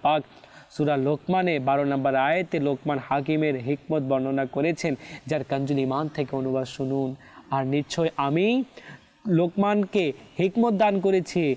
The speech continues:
যে আল্লাহর কৃতজ্ঞতা প্রকাশ করো। সুতরাং সে নিজের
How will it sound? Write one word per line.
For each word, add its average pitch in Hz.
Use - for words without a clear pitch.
যে 156
আল্লাহর 185
কৃতজ্ঞতা 233
প্রকাশ 226
করো। 196
সুতরাং 156
সে 160
নিজের 147